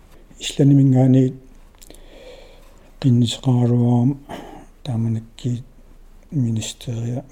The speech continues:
Grønlandsministeria аққутигалу итиартаа.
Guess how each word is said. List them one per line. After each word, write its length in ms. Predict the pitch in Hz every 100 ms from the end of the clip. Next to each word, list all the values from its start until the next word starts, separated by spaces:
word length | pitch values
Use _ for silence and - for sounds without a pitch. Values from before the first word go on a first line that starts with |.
| -
Grønlandsministeria 1080 | 135 123 131 - 110 107 - - 117 117 - - - - -
аққутигалу 680 | - - - - - 113 117 - - - - -
итиартаа. 800 | 135 - 120 110 - - 131